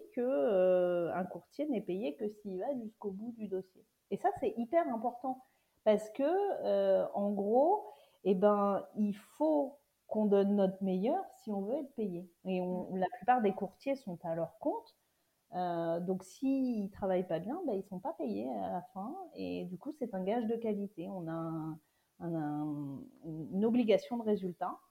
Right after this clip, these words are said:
Speaker 1: et c'est rassurant pour tout le monde. C'est-à-dire
Speaker 2: Oui,
Speaker 1: que nous,
Speaker 2: ça
Speaker 1: on
Speaker 2: veut
Speaker 1: donne le meilleur et les clients sont rassurés.
Speaker 2: Ça veut dire qu'il faut que tu crois au projet, et donc, que
Speaker 1: Exactement.
Speaker 2: tu, et que dès le départ, tu sais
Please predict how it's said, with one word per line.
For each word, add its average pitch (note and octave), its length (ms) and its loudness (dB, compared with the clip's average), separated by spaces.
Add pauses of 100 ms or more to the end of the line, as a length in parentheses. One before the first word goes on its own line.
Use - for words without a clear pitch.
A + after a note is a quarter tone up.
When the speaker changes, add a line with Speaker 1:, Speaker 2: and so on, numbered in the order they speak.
(380)
Speaker 1:
et E3 580 -6
c'est - 180 -12
rassurant F#3 420 -4
pour - 160 -12
tout - 120 -10
le A3+ 60 -2
monde. F#3+ 220 -6 (280)
C'est-à-dire F3+ 160 -10
Speaker 2:
Oui, B3+ 80 0
Speaker 1:
que G#3 60 4
nous, B3+ 60 4
Speaker 2:
ça C#4+ 40 4
Speaker 1:
on C#4 60 6
Speaker 2:
veut A#3 60 4
Speaker 1:
donne A3+ 200 2
le G#3+ 140 2
meilleur F#3 460 -2
et A3 60 -2
les F3+ 120 -2
clients A3 300 -6
sont B3+ 120 -8
rassurés. G3+ 500 -6 (100)
Speaker 2:
Ça - 180 -8
veut G#3+ 100 -2
dire A3 180 -4
qu'il - 140 -14
faut A#3 100 -10
que - 80 -14
tu A3 120 -12
crois C#4 320 2
au A#3+ 60 -2
projet, A3+ 360 -6 (760)
et A3 60 -2
donc, C4+ 300 -2
que B3 80 -8
Speaker 1:
Exactement. G#3+ 500 -6
Speaker 2:
tu, G3+ 440 -8
et G#3+ 100 -6
que A3 120 -10 (420)
dès A3+ 200 0
le A#3+ 80 -2
départ, B3+ 640 -2
tu A#3 160 -10
sais D4+ 440 -6